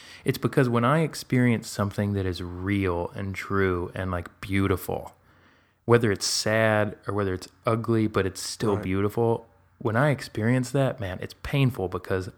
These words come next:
Speaker 1: I want to do that.
Speaker 2: Right.
Speaker 1: I wanna be capable of delivering something that somebody somewhere goes, "Damn, that's good."
Speaker 2: Right.
Speaker 1: Or, like, just affects them. Like,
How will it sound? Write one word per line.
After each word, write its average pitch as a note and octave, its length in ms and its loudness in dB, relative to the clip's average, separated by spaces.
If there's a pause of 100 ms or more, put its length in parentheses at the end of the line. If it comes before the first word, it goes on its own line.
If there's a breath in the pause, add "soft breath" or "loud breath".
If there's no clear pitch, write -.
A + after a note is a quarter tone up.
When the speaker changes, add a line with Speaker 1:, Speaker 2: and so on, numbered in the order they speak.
Speaker 1:
I A#2+ 320 2
want A2 520 -2
to G2 100 -10 (180)
do G#2 280 2
that. F2 340 -8 (280)
Speaker 2:
Right. G#2+ 220 -6 (200 loud breath)
Speaker 1:
I A#2+ 340 6
wanna A2+ 360 4
be G2+ 140 2
capable G2+ 540 0
of F#2+ 160 0
delivering F#2+ 640 2
something F2+ 560 -4 (400 soft breath)
that F#2+ 160 -4
somebody G#2 680 2
somewhere F2+ 800 -2 (340 soft breath)
goes, F2+ 380 -6 (240)
"Damn, F#2+ 440 -2 (100)
that's F#2 200 -8
good." - 460 -8
Speaker 2:
Right. G#2 260 -6 (180)
Speaker 1:
Or, A2+ 180 6
like, G2 240 0 (260 loud breath)
just C#3 400 4
affects - 560 -2
them. F#2+ 240 -8
Like, G#2 280 0